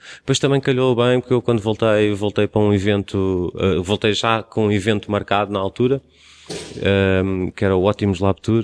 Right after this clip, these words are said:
que foi na altura uma coisa muito gira, eh, que aconteceu aí pelo país. Então também tive a sorte de conhecer logo uma quantidade enorme de artistas logo nesse, nessa, nessa, nesse, nesses meses. E, e daí começou-se a dar toda, toda a mudança mesmo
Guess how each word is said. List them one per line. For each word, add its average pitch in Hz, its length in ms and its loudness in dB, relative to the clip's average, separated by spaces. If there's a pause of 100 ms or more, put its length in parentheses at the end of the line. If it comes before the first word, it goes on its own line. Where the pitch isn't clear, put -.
que - 80 -20
foi 90 140 -10
na 95 100 -6
altura 92 560 -6
uma 90 160 -4
coisa 95 260 0
muito 101 200 2
gira, 98 360 2 (260)
eh, 92 300 4
que - 100 -12
aconteceu 95 280 -2
aí 98 80 0
pelo 101 200 0
país. 110 440 2 (300)
Então 117 440 2
também 113 220 -2
tive 101 360 -8
a 95 40 -4
sorte 104 340 -8
de - 60 -20
conhecer 101 540 -2
logo 98 280 2
uma 98 140 0
quantidade 92 560 -2 (140)
enorme 92 360 0
de 90 60 2
artistas 90 420 -2
logo 90 200 -4
nesse, 95 200 -10
nessa, 92 340 -6
nessa, 87 600 -4 (500)
nesse, 80 680 -4
nesses 95 240 2
meses. 113 480 -4 (580)
E, 95 960 0 (440)
e 98 160 -2
daí 98 220 2
começou-se 90 340 -6
a 80 40 -8
dar 92 140 -2
toda, 87 260 -2
toda 87 480 0
a - 20 0
mudança 90 480 0
mesmo 90 580 -2